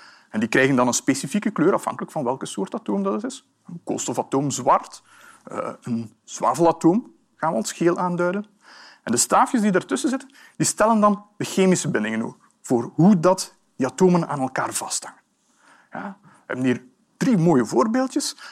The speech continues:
Aan de rechterkant hebben we diamant, het hardste materiaal dat we kennen. Bestaat enkel uit koolstofatoom. En linksonder hebben we grafiet. Dat bestaat uit laagjes, ook enkel koolstof. Dat is een van de zachtste materialen die we kennen. En grafiet, dat ken je vanuit de potloden.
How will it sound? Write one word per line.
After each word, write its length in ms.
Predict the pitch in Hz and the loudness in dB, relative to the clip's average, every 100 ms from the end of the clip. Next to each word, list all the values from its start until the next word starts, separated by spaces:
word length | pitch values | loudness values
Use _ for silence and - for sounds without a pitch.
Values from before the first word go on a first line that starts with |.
| - | -14
Aan 140 | - | -10
de 60 | - | -2
rechterkant 760 | 214 - - - 170 110 - _ _ | -2 -2 -6 -2 -2 -2 -12 _ _
hebben 260 | - 139 117 | -2 0 -2
we 120 | - _ | -4 _
diamant, 580 | 131 180 220 277 370 - _ | 0 2 2 0 -4 -12 _
het 160 | 123 | -6
hardste 420 | - 226 220 - 180 | 2 2 2 -2 2
materiaal 640 | 175 175 165 156 147 - | 2 2 4 4 2 -2
dat 120 | - | -2
we 120 | 120 - | -2 -2
kennen. 240 | 101 - _ _ _ | -6 -8 _ _ _
Bestaat 320 | - 139 - - | 2 2 0 -4
enkel 240 | 175 - | -2 2
uit 120 | 131 | 0
koolstofatoom. 600 | - - - - - - _ _ _ - - _ _ | -2 -8 -8 -8 -10 -16 _ _ _ -20 -20 _ _
En 160 | 107 | -4
linksonder 460 | 117 123 135 262 - - _ | -2 0 0 0 -2 -6 _
hebben 220 | 185 208 | 0 2
we 60 | |
grafiet. 380 | 202 196 247 - - | 2 2 0 -2 -8
Dat 100 | 143 | -8
bestaat 280 | - 180 | 0 2
uit 140 | 190 208 | 2 2
laagjes, 420 | 135 135 240 - | 2 2 -2 -4
ook 220 | - 226 | 2 2
enkel 320 | - 202 285 247 | 2 0 0 0
koolstof. 500 | 151 233 - 403 - _ - - - _ _ | 2 0 0 -10 -12 _ -20 -20 -20 _ _
Dat 100 | - | -6
is 60 | - | 2
een 80 | 180 | 4
van 100 | 196 | 6
de 60 | 202 | 4
zachtste 320 | 226 - 170 | 2 0 0
materialen 400 | 139 120 123 135 | 0 2 2 2
die 100 | 131 | 2
we 80 | 120 | 0
kennen. 300 | 123 113 - _ - | -2 -6 -8 _ -6
En 100 | 135 | 0
grafiet, 460 | 143 - 285 - - | 0 2 2 0 -14
dat 100 | - | -2
ken 120 | 202 | 0
je 100 | 214 | 2
vanuit 220 | 151 120 | 0 -2
de 60 | - | -2
potloden. 640 | 220 - 233 277 285 | -4 0 2 2 -2